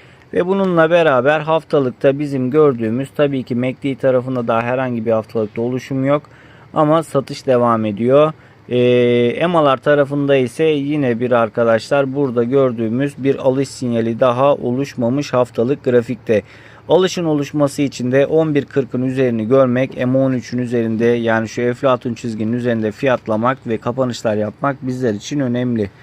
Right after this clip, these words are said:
Trump yatırımcısı için önemli tabii ki. Şimdi günlükte gördüğümüz ne var? Günlükte arkadaşlar biz şuraya bir tane zaten yüks-, e, düşüş trend çizgisi, biz bunu dört saatlikte çizmişiz. O şu an burada kalsın. Tekrar döner buna bakarız.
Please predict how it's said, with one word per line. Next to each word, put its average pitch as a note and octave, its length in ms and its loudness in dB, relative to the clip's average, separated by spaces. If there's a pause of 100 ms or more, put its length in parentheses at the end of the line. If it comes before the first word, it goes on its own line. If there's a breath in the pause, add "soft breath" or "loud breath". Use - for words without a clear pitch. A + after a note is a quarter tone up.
(480 loud breath)
Trump C#3 320 0
yatırımcısı A2+ 600 -4
için G#2+ 240 -4
önemli A#2+ 380 -2
tabii G2+ 280 -4
ki. F#2+ 220 -10 (360 loud breath)
Şimdi G#3 280 -2
günlükte G3 460 0
gördüğümüz G3 640 0
ne G3 180 0
var? C#3+ 160 4
Günlükte D#3 500 -2
arkadaşlar C#3 720 0
biz C3+ 120 -10
şuraya C#3+ 400 -2
bir C#3 60 -4
tane C3 300 -2
zaten C3 300 -2
yüks-, A#2 580 -4
e, A2 100 -4
düşüş A#2 280 -8
trend B2+ 300 -4
çizgisi, A#2 520 -10
biz B2 160 -6
bunu B2+ 220 -2
dört C3 160 0
saatlikte A2 540 -4
çizmişiz. B2 560 -8 (120)
O B2+ 40 -6
şu - 160 -4
an B2 200 -2
burada A2+ 220 -4
kalsın. B2 480 -4 (500 loud breath)
Tekrar A#2+ 420 -2
döner B2 400 0
buna B2 220 0
bakarız. G#2+ 400 -4